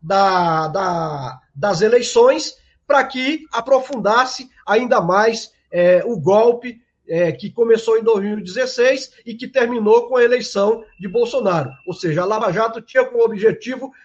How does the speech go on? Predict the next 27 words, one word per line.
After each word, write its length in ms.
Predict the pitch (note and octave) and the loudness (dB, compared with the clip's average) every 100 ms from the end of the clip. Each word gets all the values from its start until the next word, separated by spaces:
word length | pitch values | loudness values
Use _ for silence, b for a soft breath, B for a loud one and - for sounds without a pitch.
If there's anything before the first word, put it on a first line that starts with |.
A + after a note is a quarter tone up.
| b - | b -2
afastar 880 | A3+ - B3 - - G3+ A3 - - _ _ _ - | -2 0 -4 -4 -2 2 2 -2 -12 _ _ _ -6
o 120 | A3+ | -2
Lula, 400 | G3+ A3 B3 B3+ | 0 2 2 0
como 280 | - A#3+ A3 | 4 4 4
realmente 440 | G#3+ G#3+ G3+ G3 | 2 2 0 -4
afastou, 640 | A3 C4 A#3 - B3 D#4 B B C#4 | -4 -6 -4 4 4 4 B B -2
e 120 | D4 | 2
ainda 400 | B3+ B3 C#4 C#4 | 2 2 2 2
mais, 440 | A3 A#3+ C4+ - - | 2 0 0 -6 -4
ainda 360 | A3 B3 B3 - | -2 0 -4 -4
o, 320 | G#3+ G3+ G3 | -10 -8 -8
o 80 | F3+ | -2
colocou 560 | A#3+ A#3+ A3+ G3+ A3 | 4 4 4 4 4
na 100 | A3+ | 4
cadeia 400 | A3+ G#3 D3+ G#3+ | 0 -2 2 2
durante 420 | G#3 G3 G#3+ G#3+ - B | 2 0 0 -2 -18 B
mais 200 | E3 G3+ | 0 0
de, 600 | G3 - F#3+ E3 D#3 D3+ D3+ | -2 -12 -4 -2 -2 -2 -6
de 120 | E3 | -6
quinhentos 460 | G3 G3+ G3 E3 | -4 -4 -4 -8
dias. 300 | C3+ B2+ A#2 - B B | -4 -4 -6 -14 B B
Em 140 | G#3+ | 2
algum 320 | C4 G3+ B3 E4+ | 2 2 2 2
momento, 680 | D4 F#3+ B3 D4 - C3+ - _ _ | 2 2 0 0 -4 -16 -20 _ _
é, 420 | E3+ F#3 F#3 F3+ F3+ | 2 4 6 4 0
a 140 | G3+ | -2
história 640 | G#3+ - - G#3+ A#3 B3+ | -2 -4 0 0 2 -2